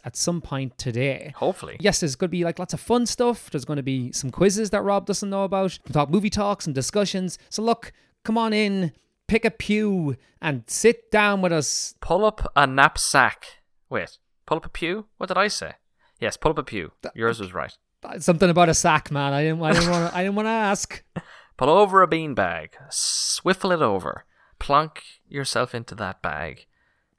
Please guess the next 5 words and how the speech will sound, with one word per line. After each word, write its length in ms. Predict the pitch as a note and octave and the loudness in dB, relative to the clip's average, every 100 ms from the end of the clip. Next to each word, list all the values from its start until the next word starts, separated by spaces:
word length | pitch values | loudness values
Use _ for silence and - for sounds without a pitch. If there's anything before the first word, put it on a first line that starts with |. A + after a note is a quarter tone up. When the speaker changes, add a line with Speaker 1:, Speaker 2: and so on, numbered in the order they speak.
| _ - | _ -12
Speaker 2:
and 240 | E2 D2+ | -10 -12
listen 560 | D2 F#2+ - A2 G#2 G#2 _ _ _ _ _ _ _ - | -12 -10 -8 -10 -14 -18 _ _ _ _ _ _ _ -18
with 180 | C2+ - | -18 -16
intent. 600 | D2+ - - D#2+ E2+ - _ _ _ _ _ _ _ _ _ _ _ _ _ _ - _ - | -20 -16 -14 -14 -14 -18 _ _ _ _ _ _ _ _ _ _ _ _ _ _ -20 _ -14
Speaker 1:
Nice. 400 | C3 - - - | -10 -6 -4 -4